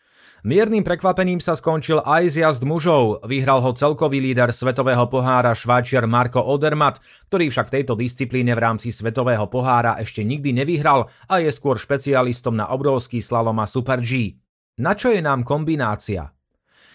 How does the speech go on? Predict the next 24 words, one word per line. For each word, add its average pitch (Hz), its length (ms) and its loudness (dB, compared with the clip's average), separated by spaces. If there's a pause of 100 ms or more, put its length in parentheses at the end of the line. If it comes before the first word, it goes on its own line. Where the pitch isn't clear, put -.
(240)
Šifrinová 208 640 0
svojím 160 320 -2
vypadnutím 160 640 0
v 131 80 6
alpskej 143 320 -2
kombinácii 143 720 0
trocha 139 320 0
zatienila 139 720 0
tému, 143 480 0
ktorá 131 320 2
bola 120 240 2
inak 127 320 -4
všade 147 320 -2
prítomná. 131 640 -2 (480)
Má 151 240 2
zmysel 165 560 -2
naďalej 139 400 0
udržiavať 127 560 -2
túto 131 240 -4
disciplínu 123 720 -4
v - 80 -10
programe 127 320 0
majstrovstiev 120 720 -4
sveta? 117 560 -4